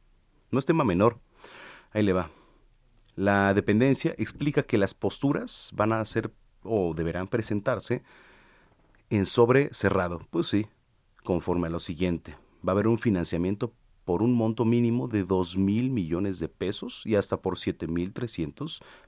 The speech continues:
millones, novecientos cincuenta y siete mil quinientos cuarenta y siete pesos. Bueno, digo, tema importante, ¿eh? Si usted entra a nuestra página w w w punto heraldo de mexico punto com punto m x, va a poder encontrar estilo de vida, por ejemplo,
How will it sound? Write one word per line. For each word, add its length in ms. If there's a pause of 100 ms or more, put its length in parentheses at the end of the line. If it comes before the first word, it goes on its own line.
(120)
millones, 720 (880)
novecientos 680
cincuenta 500
y 60
siete 320
mil 360 (220)
quinientos 640
cuarenta 440
y 60
siete 380 (160)
pesos. 1000
Bueno, 200 (800)
digo, 220 (100)
tema 180
importante, 640
¿eh? 100 (340)
Si 140
usted 240
entra 240
a 20
nuestra 220
página 340
w 300
w 160
w 100
punto 220
heraldo 200
de 80
mexico 280
punto 240
com 160
punto 260
m 180
x, 400
va 80
a 60
poder 200
encontrar 400
estilo 360
de 80
vida, 180
por 140
ejemplo, 400